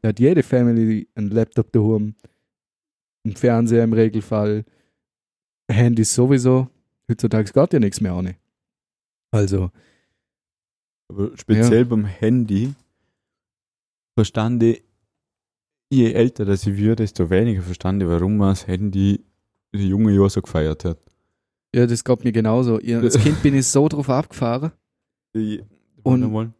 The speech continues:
Speaker 1: aber das ist halt genau der Effekt. Wenn's neu ist, das ist ja als Kind genau gleich gewesen. Wenn's das erste Mal einen P C verwendet hast oder ein Computerspiel verwendet hast, da bist, da hast du dich gar nicht mehr auskennt in dem Leben und bist halt komplett überwältigt gewesen.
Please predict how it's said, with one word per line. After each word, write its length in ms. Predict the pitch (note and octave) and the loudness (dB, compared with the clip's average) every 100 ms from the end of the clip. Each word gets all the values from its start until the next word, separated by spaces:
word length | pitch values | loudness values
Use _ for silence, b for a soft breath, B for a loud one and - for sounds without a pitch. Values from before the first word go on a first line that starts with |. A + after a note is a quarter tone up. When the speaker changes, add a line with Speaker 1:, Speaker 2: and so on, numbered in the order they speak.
| _ | _
Speaker 1:
aber 160 | C3+ B2+ | -2 2
das 220 | C#3 D3 | 2 2
ist 160 | D3+ - | 0 0
halt 180 | C#3 - | 0 0
genau 380 | C#3 C#3 C#3+ | 0 0 0
der 140 | C#3 C3+ | 2 0
Effekt. 420 | C3 C3 A2+ - | 0 -4 -4 -4
Wenn's 240 | B2 A#2+ | -4 -2
neu 340 | B2+ B2+ E3 F#3+ | 0 2 2 2
ist, 420 | F#3+ A3+ - _ _ _ _ _ _ | 0 -2 -6 _ _ _ _ _ _
das 100 | C#3 | -2
ist 160 | C#3 - | -2 2
ja 140 | C3+ | 2
als 160 | B2 - | 2 -2
Kind 240 | D#3 D#3+ | -2 0
genau 260 | D3 C3 C#3 | 0 0 0
gleich 240 | C#3 D3+ | 0 -2
gewesen. 200 | - B2 | 0 0
Wenn's 160 | A#2 A#2 | 2 0
das 80 | A#2+ | -2
erste 240 | D3 - | -2 -2
Mal 100 | C#3 | 0
einen 100 | B2 | 0
P 140 | - | 0
C 180 | - C#3 | 0 2
verwendet 400 | D3+ B2 A#2 A2+ | 2 2 0 0
hast 160 | A#2 A#2 | -2 -2
oder 120 | A2+ | -2
ein 40 | |
Computerspiel 680 | - A2+ C3 C3+ A2+ - G#2 | -2 0 2 2 0 -2 -4
verwendet 360 | G#2 G2+ G2 F#2+ | -2 -2 -2 -4
hast, 240 | G2+ - _ _ _ _ _ _ _ _ | -4 -6 _ _ _ _ _ _ _ _
da 80 | A#2 | 0
bist, 460 | A#2 A2+ - - - _ _ _ _ _ | 2 2 0 -10 -14 _ _ _ _ _
da 100 | - | -4
hast 200 | G2 - | -2 -4
du 60 | G#2+ | -6
dich 100 | G2 | 0
gar 240 | A#2+ D3 | 2 4
nicht 80 | F3+ | 4
mehr 100 | F3 | 4
auskennt 340 | F#3+ - E3+ E3 | 2 0 -2 -2
in 60 | |
dem 140 | D#3 D3+ | -2 2
Leben 220 | D#3+ E3+ | 2 2
und 140 | D3 - | 2 0
bist 180 | A#2 | 0
halt 180 | A3 G#2 - _ _ - _ _ _ _ _ _ _ _ _ _ _ _ _ | 2 0 -2 _ _ -18 _ _ _ _ _ _ _ _ _ _ _ _ _
komplett 560 | - A2+ B2+ A#2 - - | -2 0 0 0 -2 -4
überwältigt 680 | A#2 G#2 G#2+ E3 G#3+ - | 0 2 0 0 -4 -8
gewesen. 280 | - G3 A#3 | -4 0 0